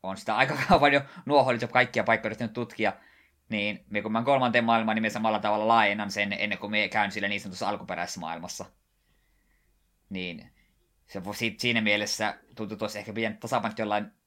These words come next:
muulla tavalla, kenties sille, että vasta kun sä oot kaikki ne viisi maailmaa saanut avattua, niin sitten voisi vasta laajentaa.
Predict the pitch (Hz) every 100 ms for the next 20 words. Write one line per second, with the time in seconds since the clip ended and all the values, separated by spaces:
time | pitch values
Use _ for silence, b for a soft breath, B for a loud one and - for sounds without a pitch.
0 | _ 101 147 165 - 123 117 113 127 120
1 | 117 - 135 120 113 107 117 127 113 113
2 | - 117 113 113 107 123 127 104 101 107
3 | 95 117 127 120 104 - 98 92 101 117
4 | 113 104 95 98 98 95 92 92 90 87
5 | 87